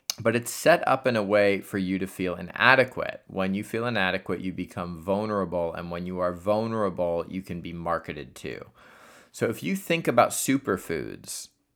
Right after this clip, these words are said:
like superfoods, you hear about that, "Oh, is this a superfood? This is a superfood smoothie at this store, or some goji berry, uh,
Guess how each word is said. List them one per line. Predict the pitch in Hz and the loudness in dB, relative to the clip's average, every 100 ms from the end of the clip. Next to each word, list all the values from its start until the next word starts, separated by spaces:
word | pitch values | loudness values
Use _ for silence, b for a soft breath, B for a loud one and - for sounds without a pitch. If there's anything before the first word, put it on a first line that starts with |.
| _ _ _ _ _ - | _ _ _ _ _ -2
like | 104 101 - | 0 0 -6
superfoods, | - - - 151 - 135 120 107 98 87 82 - | -8 -6 0 0 2 -2 0 0 -2 -2 -8 -6
you | 98 | -2
hear | 127 127 | 4 4
about | 104 95 | 6 4
that, | - - | 4 10
"Oh, | 143 | 10
is | 110 104 | 10 4
this | 123 | -2
a | 120 | -4
superfood? | - 127 123 117 120 117 110 | -4 -2 -2 -2 0 0 0
This | 110 | -4
is | 110 | -4
a | - 123 | -2 -4
superfood | 120 113 - 110 | -2 -4 -2 -2
smoothie | 98 - 135 127 120 120 | -2 -6 -2 -2 0 0
at | 110 | 0
this | 117 113 | -2 -4
store, | - 120 113 110 | -2 0 4 6
or | 101 95 B B B | 6 4 B B B
some | - 117 104 | -6 -4 0
goji | 113 113 113 104 | 2 2 0 0
berry, | 113 110 107 104 104 101 | 2 4 2 2 0 0
uh, | 95 95 92 90 | 2 4 4 2